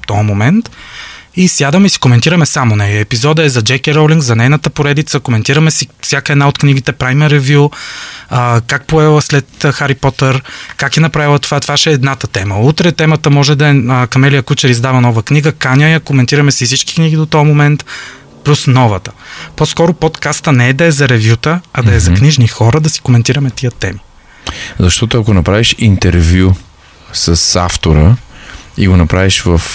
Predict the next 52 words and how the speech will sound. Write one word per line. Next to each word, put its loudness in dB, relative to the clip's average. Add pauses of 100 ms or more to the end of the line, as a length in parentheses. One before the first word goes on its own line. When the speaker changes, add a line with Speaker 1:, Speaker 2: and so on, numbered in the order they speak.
Speaker 2:
а, 4
текстов -2
вариант, 2 (760)
а, 0
просто 0
сядаш 0
и 0
чете-, -2
е, -2
колко 0
може 4
да 2
прочетеш? 0
То -2
трябва 0
да 2
е 2
някакво 0
дълго 4
интервю. 2
Speaker 1:
Хората 0
вече 2
Speaker 2:
Ако 0
Speaker 1:
не 4
Speaker 2:
на- 2
Speaker 1:
четат -2 (280)
дълги -6
неща. -6 (480)
Speaker 2:
Така 0
ли? 2
Speaker 1:
Дори -2
и 0
интервюта. -8 (260)
Каквото -2
и 2
да 4
си -2
говорим, 2
в 4
днешно 2
време 2
е 4
много 2
по-лесно 0
да -4
слушаш. 0
Ето, -2
например, 2
аудиокнигите 0
стават 0
много 0
популярни. -6